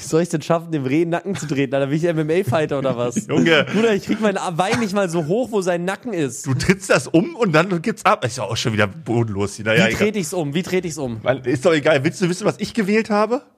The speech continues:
Speaker 1: Ja, sag.
Speaker 2: Also, Bart, äh, hat, hat gesagt, ein Reh wäre das Maximale, was er schaffen würde.
Speaker 1: Okay.
Speaker 2: Äh, Phil hat auch gesagt, so ein großer Hund oder so, oder, oder halt auch ein Reh würde k-, pl-, passen. Und ich hab mich, glaub ich, ein bisschen zu weit aus dem Fenster gelehnt, muss ich jetzt retroperspektiv wirklich sagen, wenn ich jetzt hier auch Bilder sehe.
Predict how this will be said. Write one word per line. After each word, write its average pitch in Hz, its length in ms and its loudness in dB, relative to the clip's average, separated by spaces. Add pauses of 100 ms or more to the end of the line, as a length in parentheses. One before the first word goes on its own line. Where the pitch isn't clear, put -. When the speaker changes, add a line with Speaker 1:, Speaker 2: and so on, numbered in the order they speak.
Speaker 1:
Ja, 170 320 0
sag. 151 160 -6 (140)
Speaker 2:
Also, 160 220 4 (160)
Bart, 196 480 4 (100)
äh, 170 220 2
hat, 170 220 0
hat 170 160 2
gesagt, 165 320 0
ein 143 100 2
Reh 135 200 4
wäre 113 100 4
das 101 160 -2
Maximale, 104 500 -2
was 95 120 -10
er 95 100 -6
schaffen 98 260 -2
würde. 95 280 -4 (680)
Speaker 1:
Okay. 131 220 0
Speaker 2:
Äh, 117 80 -4
Phil 185 280 2
hat 196 140 2
auch 208 140 2
gesagt, 190 260 0
so 160 120 2
ein 147 100 0
großer 151 400 2
Hund 214 200 0
oder 208 220 2
so, 180 160 0
oder, 180 220 2
oder 160 220 2
halt 156 120 -2
auch 202 180 0
ein 226 60 -6
Reh 185 220 -2
würde 180 160 2
k-, - 180 -20 (240)
pl-, 160 240 -4
passen. 208 460 -4 (400)
Und 160 160 4
ich 190 100 -2
hab 208 140 2
mich, 180 80 2
glaub 196 120 4
ich, 180 60 4
ein 151 60 -4
bisschen 165 200 -2
zu 165 120 0
weit 185 120 4
aus 147 100 2
dem 127 40 -2
Fenster 147 300 2
gelehnt, - 180 -4
muss 226 160 -2
ich 113 60 0
jetzt - 180 -4
retroperspektiv 120 720 -2
wirklich 110 200 0
sagen, 113 180 2
wenn 117 60 2
ich 110 60 -6
jetzt 120 120 -10
hier 127 100 4
auch 104 60 0
Bilder 127 360 2
sehe. 110 320 0